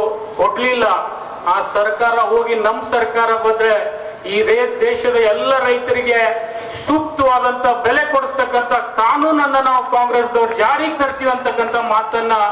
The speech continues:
ಈ ಸಂದರ್ಭದಲ್ಲಿ ನಾನು ಹೇಳಿಕ್ಕೆ ಇಚ್ಛೆ ಪಡ್ತಾ ಇದ್ದೀನಿ. ಮತ್ತ ಅಕಸ್ಮಾತ್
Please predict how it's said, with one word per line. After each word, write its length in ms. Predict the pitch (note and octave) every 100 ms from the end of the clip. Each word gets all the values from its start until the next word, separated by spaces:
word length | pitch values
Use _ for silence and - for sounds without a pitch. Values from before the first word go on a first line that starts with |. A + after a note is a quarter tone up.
| G#3 - - -
ಈ 40 | G#3 G#3
ಸಂದರ್ಭದಲ್ಲಿ 520 | G#3 G#3 G#3 G#3 G3+ G3
ನಾನು 120 | F#3+
ಹೇಳಿಕ್ಕೆ 300 | F#3 G#3 G3 F#3
ಇಚ್ಛೆ 180 | D3+ -
ಪಡ್ತಾ 260 | F3+ - F3+
ಇದ್ದೀನಿ. 280 | F3+ E3 C#3 C3 - - -
ಮತ್ತ 160 | F3+ F3+ F3+
ಅಕಸ್ಮಾತ್ 800 | F3+ A3 G#3+ - F#3+ - - -